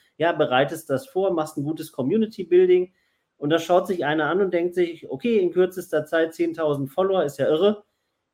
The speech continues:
Ich, ähm, mach mal bei OpenSea einen Account, lad das Logo von dir hoch,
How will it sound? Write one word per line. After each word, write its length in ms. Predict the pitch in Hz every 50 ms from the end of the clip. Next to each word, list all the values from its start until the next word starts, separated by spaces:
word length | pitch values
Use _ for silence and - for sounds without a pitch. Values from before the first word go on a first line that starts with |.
| _ _
Ich, 340 | - 170 180 180 175 - -
ähm, 440 | 107 147 156 160 156 160 160 160 139 139
mach 140 | 165 170 185
mal 140 | 180 175 165
bei 160 | 160 160 139
OpenSea 480 | - 170 165 - 156 143 - 170 160
einen 140 | 151 123 127
Account, 360 | - 170 170 185 226 254 - _ _ _ _ _ _ _ _ _ _ _ _ _ _ _ _ _
lad 240 | - 156 156 170 165
das 180 | 185 160 147 151
Logo 260 | 165 170 190 190 214
von 240 | 208 - 202 196 190
dir 180 | 196 196 185 185
hoch, 300 | 196 202 233 226 -